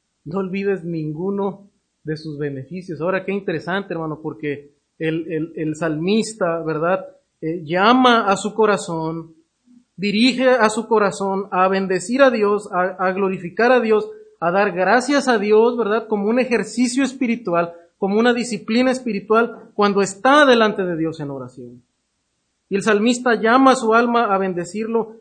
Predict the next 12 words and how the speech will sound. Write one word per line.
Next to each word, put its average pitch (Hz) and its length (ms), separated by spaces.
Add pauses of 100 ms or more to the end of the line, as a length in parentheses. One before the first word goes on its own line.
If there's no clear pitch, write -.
a 170 100
dar 214 180
gracias 247 400
a 208 80
Dios 233 320 (240)
y 226 120
no 214 240
olvidar 277 480
ninguno 285 380
de 262 100
sus 220 180
beneficios. 190 760